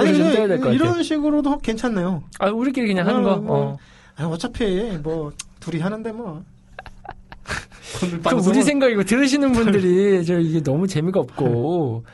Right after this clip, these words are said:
Speaker 2: 좀 그럴 수도 있어요.
Speaker 1: 근데 우리 청취자분들께서 그런
Speaker 2: 음.
Speaker 1: 건 하나 알아두셔야 되는 게
Speaker 2: 음.
Speaker 1: 여러분들 기대에 부응하기 위해서 제가 다시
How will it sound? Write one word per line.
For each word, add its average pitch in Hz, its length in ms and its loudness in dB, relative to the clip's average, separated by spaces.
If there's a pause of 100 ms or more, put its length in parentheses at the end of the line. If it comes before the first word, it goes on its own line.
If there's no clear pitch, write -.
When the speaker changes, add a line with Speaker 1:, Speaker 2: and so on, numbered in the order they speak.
Speaker 2:
좀 147 140 -4
그럴 170 200 0
수도 147 300 -10
있어요. - 260 -4
Speaker 1:
근데 233 100 2
우리 233 140 2
청취자분들께서 247 760 -4
그런 214 540 -4
Speaker 2:
음. 208 60 -4
Speaker 1:
건 208 120 -2
하나 208 240 -4
알아두셔야 160 440 -4
되는 151 220 -4
게 175 280 -4 (120)
Speaker 2:
음. 107 340 -8
Speaker 1:
여러분들 196 420 -2
기대에 180 380 -2
부응하기 170 460 -4
위해서 151 160 -8
제가 147 240 -4
다시 - 260 -10